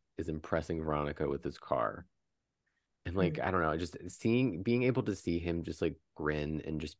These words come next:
Speaker 1: be the Archie that you kind of think of when you think of Archie comics. Like, when he sees Veronica, he's just, like, got hard eyes. Like, he's, like, a cartoon. Like, he's just, I, it's just so sweet. And all of these, I think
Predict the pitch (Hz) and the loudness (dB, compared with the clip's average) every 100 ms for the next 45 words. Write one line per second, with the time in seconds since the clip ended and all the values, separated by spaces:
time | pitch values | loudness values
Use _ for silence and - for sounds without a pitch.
0 | _ - 90 90 - _ _ _ _ _ | _ -6 -2 -2 -4 _ _ _ _ _
1 | _ 87 - 76 73 87 78 65 73 78 | _ -2 4 4 4 2 0 0 -2 -2
2 | 80 78 - - 76 80 95 92 98 98 | -2 -4 -4 -2 0 4 2 2 -2 -2
3 | - 98 101 98 95 104 - 98 107 104 | -2 -2 2 2 0 -2 2 2 2 0
4 | - 76 - - - - _ 80 80 - | 0 0 -2 -20 -20 -20 _ -2 -2 0
5 | 82 80 78 76 73 - 73 73 90 80 | -2 0 -2 -2 -4 -2 -2 -2 -4 -4
6 | 73 - 73 85 76 - 78 - 98 95 | -4 -10 -6 0 -2 2 2 6 6 8
7 | 82 65 65 76 69 - 82 82 78 - | 8 4 2 -2 -2 -4 -4 2 2 2
8 | 78 - 85 101 90 76 71 69 67 87 | 2 4 4 4 2 2 0 -2 -2 -2
9 | 80 - 80 - - _ _ _ _ _ | -2 0 -2 -2 -16 _ _ _ _ _
10 | _ _ 107 87 95 - - 117 - - | _ _ 2 2 2 -2 2 2 2 -4
11 | 98 104 - - 85 82 82 - - - | -2 0 -2 -2 -2 0 -2 -6 -4 2
12 | 98 101 90 95 90 87 - - - 90 | 4 2 -2 0 0 -2 -10 -16 -4 -2
13 | - 131 | 0 0